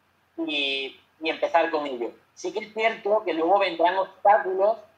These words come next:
y no podemos dejarnos solo a estar motivados para cuidarnos, porque si no,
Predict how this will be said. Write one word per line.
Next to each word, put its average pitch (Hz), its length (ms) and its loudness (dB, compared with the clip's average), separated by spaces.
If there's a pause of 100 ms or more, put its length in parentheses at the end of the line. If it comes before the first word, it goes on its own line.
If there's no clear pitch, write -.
(340)
y 339 60 -8
no 170 400 0
podemos - 600 0
dejarnos 180 600 0
solo 190 360 4
a 175 120 6
estar 160 320 2
motivados 175 720 2
para 151 400 0
cuidarnos, 156 600 0
porque 120 260 -8
si 117 140 -20
no, 156 380 -2